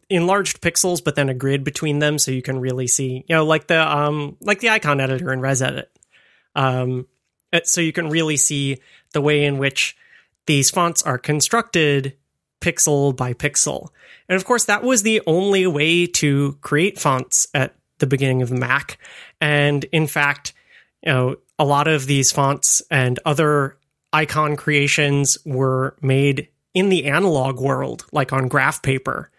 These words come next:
and then brought over into the digital realm because that was just how strict the limitations were. You had very small screen and you only had one bit graphics,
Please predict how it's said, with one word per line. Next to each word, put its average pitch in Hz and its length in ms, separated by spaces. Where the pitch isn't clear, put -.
and 147 260
then 139 440
brought 147 420
over 143 440
into 139 280
the 131 100
digital 135 400
realm 135 380
because 156 560
that 156 220
was 185 240
just - 220
how 143 160
strict - 400
the 151 80
limitations 135 640
were. 139 140
You 131 160
had 131 320
very 143 220
small 131 260
screen 262 460
and 160 320
you 147 120
only 147 220
had 135 260
one 139 180
bit 143 180
graphics, 156 640